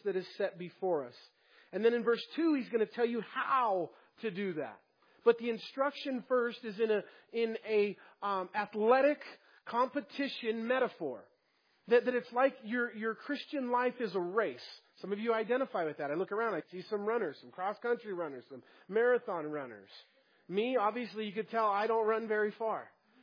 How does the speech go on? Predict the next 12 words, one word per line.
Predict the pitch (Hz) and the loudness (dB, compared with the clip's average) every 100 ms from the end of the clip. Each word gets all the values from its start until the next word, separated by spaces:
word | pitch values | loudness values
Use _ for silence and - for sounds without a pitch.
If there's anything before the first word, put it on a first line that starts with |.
| - | -10
I | 165 170 | -2 2
run | 196 220 | 2 0
to | 208 | -2
the | 208 | -4
kitchen | 202 233 - 254 | -2 -4 -2 0
and | 220 | 0
back | 196 208 254 254 - _ _ - - - - | 2 2 2 -2 -12 _ _ -20 -20 -20 -16
with | 165 | -4
a | |
bag | 190 214 | 0 0
of | 220 | -2
chips. | - 233 147 | 0 0 0